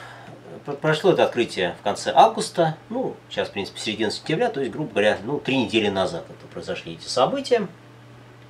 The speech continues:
Всё это проходило, и события с довольно большой помпой. Приезжал Степан Орлов, там и другие чиновники из управы, там из, э, Южного округа,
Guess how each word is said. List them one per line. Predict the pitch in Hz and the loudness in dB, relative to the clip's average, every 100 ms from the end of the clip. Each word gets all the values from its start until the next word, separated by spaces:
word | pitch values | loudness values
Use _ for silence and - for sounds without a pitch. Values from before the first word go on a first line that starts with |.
| - - - | -16 -16 -12
Всё | - 104 | -2 0
это | - | 0
проходило, | 85 - 98 87 87 | -6 -4 -2 0 -2
и | 82 | -2
события | 85 98 87 87 - 85 82 82 82 82 | 0 0 2 -4 -2 -6 -6 -8 -10 -10
с | 85 92 | -8 -6
довольно | 90 95 92 85 | 0 0 0 0
большой | 95 92 95 | 0 0 0
помпой. | - 220 214 196 165 - - - - - - - | 8 8 10 6 4 0 -20 -20 -20 -20 -18 -4
Приезжал | 90 87 92 - | -2 0 0 -2
Степан | - - 87 85 | -8 -4 -4 -2
Орлов, | 85 190 247 226 | 0 6 6 6
там | - 208 95 | 2 0 0
и | 85 | -8
другие | 85 123 214 233 | -8 -4 -4 0
чиновники | 180 175 160 123 110 98 | 4 6 6 2 -4 -6
из | 95 | -6
управы, | 87 160 214 190 165 | 0 8 8 8 2
там | 117 95 90 85 | 2 0 -2 -10
из, | 82 - - - | -12 -14 -16 -16
э, | - - - | -16 -14 -10
Южного | 101 98 92 87 | -8 -8 -8 0
округа, | 165 208 156 120 110 | 2 4 2 0 -4